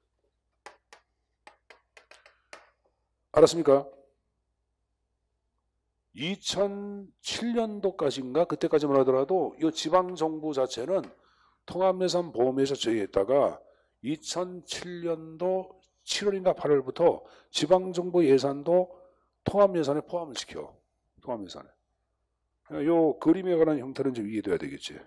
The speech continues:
그래서 마번도 잘못됐습니다. 그래서 가하고다. 정답 사 번입니다. 자, 십팔 번 문제 보자. 네, 다음은 예산제도에 관한 설명이다. 옳은 것을 모두, 어, 골라라. 가번에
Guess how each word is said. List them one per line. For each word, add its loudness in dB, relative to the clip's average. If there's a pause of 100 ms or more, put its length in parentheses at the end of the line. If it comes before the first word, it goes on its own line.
(120)
그래서 -12 (300)
마번도 0
잘못됐습니다. -14 (720)
그래서 4
가하고다. 0
정답 -6
사 -2
번입니다. -12 (600)
자, -8
십팔 -2
번 0
문제 -12
보자. -6 (2250)
네, 12
다음은 12
예산제도에 8
관한 6
설명이다. 0
옳은 4
것을 2
모두, 4
어, -2
골라라. 0 (1300)
가번에 2